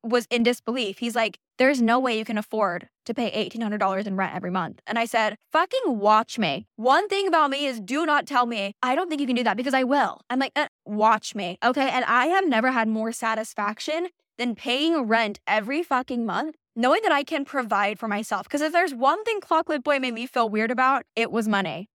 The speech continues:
And this was, like, before the Amazon thing. So when he said, "There's no way you can afford that kind of rent," I said, "Oh, but watch me." So he got his little place and we stopped talking. And I went around the rest of my apartment search by myself. So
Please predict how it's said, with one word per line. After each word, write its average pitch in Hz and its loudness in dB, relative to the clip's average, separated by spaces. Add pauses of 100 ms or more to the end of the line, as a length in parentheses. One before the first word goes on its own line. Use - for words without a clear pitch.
(140)
And 269 2
this 349 0
was, 415 -6
like, 254 2
before 208 0
the 220 -2
Amazon 196 0
thing. 160 -8
So 190 0 (240)
when 262 0
he 294 4
said, 285 2
"There's 240 -4
no 247 0
way 247 0
you 233 -8
can 240 -2
afford 240 -2
that 220 -2
kind 262 -2
of 294 0
rent," 240 -2
I 233 -2
said, 247 0
"Oh, 208 2 (180)
but 240 4
watch 220 2
me." 254 -2 (120)
So 220 2
he 277 -8
got 349 2
his 330 -4
little 359 -6
place 311 -4
and 226 -4
we 208 -2
stopped 254 -4
talking. 254 -2 (260)
And 247 0
I 240 2
went 262 0
around 247 2
the 226 -6
rest 220 -2
of 202 0
my 202 -2
apartment 302 -4
search 285 0
by 247 0
myself. 226 -4
So 208 0